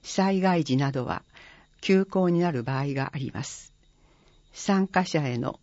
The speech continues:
個別連絡は原則行いません。開催の可否は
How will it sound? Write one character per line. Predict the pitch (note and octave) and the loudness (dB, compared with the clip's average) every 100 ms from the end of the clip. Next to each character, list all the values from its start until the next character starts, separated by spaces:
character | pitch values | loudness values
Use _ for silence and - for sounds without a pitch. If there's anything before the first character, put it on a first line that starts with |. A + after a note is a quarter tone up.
| - | -6
個 | - | -2
別 | F3 F#3 F3+ | 0 2 2
連 | F3 F3 C3+ | 4 4 2
絡 | D#3 - | -2 -6
は | - - - | -6 -6 -2
原 | D#3+ D#3 | 0 0
則 | - D3 - | -2 -4 -6
行 | - C3+ D3 | -8 -6 -2
い | D3 C3+ | -2 -2
ま | C3 C3+ | -4 -6
せ | - A#2 | -8 -10
ん。 | - _ _ _ _ _ _ _ _ - - - _ | -10 _ _ _ _ _ _ _ _ -20 -20 -20 _
開 | F#3+ F#3+ | 0 0
催 | G3 F#3+ F3+ | 2 2 4
の | F3 | 2
可 | - F3+ | 0 -4
否 | - | -4
は | A#2 - | -6 -6